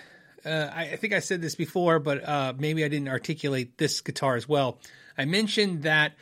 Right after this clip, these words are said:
uh, in fact, one's behind me. It's right here. The Paul Reed Smith Hollow Body two.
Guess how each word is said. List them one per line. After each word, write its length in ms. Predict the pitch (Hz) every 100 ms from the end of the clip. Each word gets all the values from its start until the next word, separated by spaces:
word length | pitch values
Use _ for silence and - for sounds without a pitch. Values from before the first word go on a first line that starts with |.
| - -
uh, 240 | - 139 135
in 120 | 151 151
fact, 280 | 185 165
one's 160 | 202 214
behind 220 | 165 151
me. 60 | 131
It's 80 | 220
right 140 | 202
here. 180 | 208 113 - - -
The 360 | 160 180 175 - _
Paul 220 | 226 254
Reed 180 | 247 226
Smith 300 | - 196 175
Hollow 340 | - 180 180
Body 320 | 160 156 143 131
two. 440 | - 156 123 110